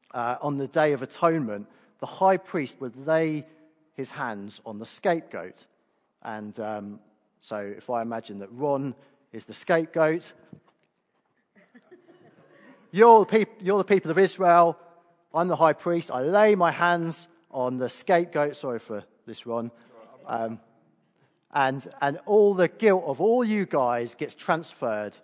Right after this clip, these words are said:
all of Israel gets transferred to the scapegoat. And that, that was what it was symbolizing. And, uh, poor old Ron is, uh, the sacrificial offering. But on your cross, o-, on the cross, your guilt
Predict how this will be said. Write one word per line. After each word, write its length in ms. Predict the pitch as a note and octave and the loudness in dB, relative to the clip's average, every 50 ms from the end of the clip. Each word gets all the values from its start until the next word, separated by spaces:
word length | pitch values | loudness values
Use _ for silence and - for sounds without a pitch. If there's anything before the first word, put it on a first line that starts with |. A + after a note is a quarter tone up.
| _ - | _ -12
all 260 | D#3+ E3 F3+ F3 E3+ | -8 -6 -4 -4 -4
of 120 | D3+ B2+ | -4 -6
Israel 380 | C3 A2+ F#2+ - G#2 F#2+ F#2 F#2+ | -8 -10 -10 -12 -12 -10 -10 -12
gets 180 | - B2 - - | -14 -16 -20 -16
transferred 680 | - - C#3 A#2 A2+ - - B2+ A2 G2+ G2 F#2+ F#2 - _ _ _ _ _ _ _ _ _ | -10 -8 -8 -8 -10 -12 -12 -8 -8 -8 -8 -10 -12 -16 _ _ _ _ _ _ _ _ _
to 80 | - - | -20 -16
the 100 | G2+ G2+ | -16 -16
scapegoat. 640 | - - - B2+ A2+ A2+ A2 - G#2+ F#2 F2 F#2+ - _ _ - | -16 -10 -8 -8 -8 -8 -10 -12 -14 -14 -14 -16 -20 _ _ -16
And 100 | G#2+ G#2 | -14 -12
that, 160 | G#2+ A2+ - | -12 -12 -10
that 140 | B2+ A#2+ G#2+ | -10 -10 -10
was 180 | A2+ A2+ G#2+ - | -10 -12 -14 -12
what 160 | A#2+ A2 G#2+ | -12 -10 -10
it 60 | G#2+ | -10
was 140 | G#2 G#2+ - | -12 -12 -12
symbolizing. 760 | - - E3+ D#3+ C3 A#2+ G#2 F#2+ G2 G2 F#2 - F#2+ F#2+ - _ _ _ _ _ _ _ _ _ _ _ _ _ _ _ _ - - _ _ _ _ _ _ _ _ _ _ _ _ - | -8 -6 -6 -6 -4 -6 -6 -8 -10 -12 -12 -14 -16 -18 -18 _ _ _ _ _ _ _ _ _ _ _ _ _ _ _ _ -20 -20 _ _ _ _ _ _ _ _ _ _ _ _ -16
And, 220 | A2+ A2 A2 G#2+ | -14 -14 -12 -12
uh, 140 | A#2 G#2+ G#2 | -10 -12 -12
poor 260 | - - - D#3 C#3 | -8 -4 -4 -2 -2
old 200 | C3+ B2 A#2+ G#2 A#2 | -2 -4 -4 -6 -6
Ron 320 | C3 A#2+ A2 G#2+ G#2 G2+ _ _ _ _ _ _ - | -6 -6 -6 -6 -10 -14 _ _ _ _ _ _ -20
is, 200 | A2+ G#2 - - | -20 -18 -14 -12
uh, 240 | A2 G#2 G#2 G#2 G2 _ _ _ _ _ _ _ _ _ _ _ _ - | -10 -10 -10 -12 -12 _ _ _ _ _ _ _ _ _ _ _ _ -20
the 60 | A2+ | -14
sacrificial 540 | - - B2+ - - - B2 G#2 - A#2+ B2+ | -8 -8 -8 -8 -8 -14 -14 -12 -10 -6 -8
offering. 380 | C3+ - - - G2 F2+ F#2+ - _ _ _ _ _ _ _ _ _ _ _ _ _ _ _ _ _ _ _ _ _ _ _ _ - | -8 -8 -8 -14 -14 -14 -14 -18 _ _ _ _ _ _ _ _ _ _ _ _ _ _ _ _ _ _ _ _ _ _ _ _ -10
But 80 | F3+ | -6
on 220 | - - A#3+ B3 A#3 | 0 2 2 4 4
your 240 | A#3 C4 B3+ B3+ B3 | 6 6 6 4 4
cross, 560 | - - G3+ D#3+ C#3 B2 - - - - - _ - | 2 -2 0 0 0 0 -4 -10 -18 -20 -18 _ -2
o-, 140 | E3 G#3+ A#3 | -2 0 2
on 200 | G#3+ A3 A3 F#3+ | 2 2 4 6
the 140 | G#3+ A3+ | 4 4
cross, 500 | A3 - - D#3 C3+ D3 D3+ - - - _ _ _ _ - | 4 2 -4 -2 -2 -2 -2 -6 -16 -20 _ _ _ _ -18
your 400 | - C#3+ E3 G#3 A3+ B3+ B3 B3 | -12 -2 4 6 8 10 10 8
guilt 560 | - - D#3+ C#3 G#2+ A2+ C#3 F3 - - - | 6 2 -6 -4 -4 -4 -6 -8 -8 -12 -20